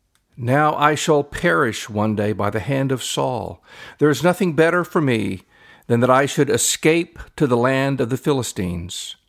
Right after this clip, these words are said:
Then Saul will despair of seeking me any longer within the borders of Israel, and I shall escape out of his hand." So David arose and went over, he and the six hundred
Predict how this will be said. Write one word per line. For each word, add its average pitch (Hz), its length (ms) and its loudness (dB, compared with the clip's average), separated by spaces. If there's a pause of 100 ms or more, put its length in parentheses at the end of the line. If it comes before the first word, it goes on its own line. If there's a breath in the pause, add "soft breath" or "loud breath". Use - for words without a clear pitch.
(220)
Then 143 200 2
Saul 135 600 2
will 120 200 0
despair 117 800 -2 (480 loud breath)
of 120 260 2
seeking 175 580 0
me 131 220 2
any 143 200 2
longer 139 440 2
within 135 300 2
the 139 80 4
borders 127 500 0
of 127 180 0
Israel, - 540 -4 (240 loud breath)
and 120 160 2
I 123 160 4
shall 143 320 2
escape 160 640 0
out 127 180 2
of 135 140 -2
his 135 160 -4
hand." 95 480 -6 (560 soft breath)
So 127 220 2
David 143 420 2
arose 110 560 0
and 110 160 0
went 127 180 0
over, 98 440 -2 (220 soft breath)
he 160 420 2
and 123 160 2
the 110 80 2
six - 400 -2
hundred 156 480 -2